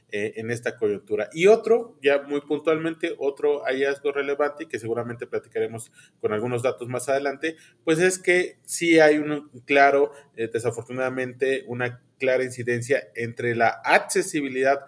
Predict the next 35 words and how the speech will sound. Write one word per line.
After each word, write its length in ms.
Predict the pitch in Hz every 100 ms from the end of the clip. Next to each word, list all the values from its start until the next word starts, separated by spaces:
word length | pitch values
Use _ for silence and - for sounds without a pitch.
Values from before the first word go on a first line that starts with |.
| - _ -
a 100 | 113
las 220 | 113 -
tecnologías 760 | 107 - 110 107 - 131 131
de 80 | 123
la 100 | 117
información 560 | 107 110 104 - 123 120
por 200 | 113 -
parte 240 | 143 123
de 60 | 120
los 80 |
hogares 360 | 135 127 143 - - _
y 220 | 135 160 - 110
la 240 | 107 107
cantidad 760 | 113 104 107 113 107 123 135 - 110
de 420 | 123 131 135 -
aprovechamiento 840 | 117 110 110 - 110 117 123 123 123
que 120 | -
pudieron 360 | 110 110 110
tener 300 | 110 110 113
los 160 | 113 110
mismos 420 | 117 113 139 - _ _
si 220 | - 135
tuvieron 540 | - 123 120 117 120 113
el 140 | 107
acceso 340 | 101 120 110 117
a 60 |
internet, 720 | 110 110 110 110 107 107 107 -
a 60 | 101
una 180 | 104 104
computadora 500 | 104 101 101 98 101
en 80 | 98
casa, 600 | 110 104 101 - 101 98
a 140 | 82
una 200 | 98 101
tableta, 500 | - 104 104 - 123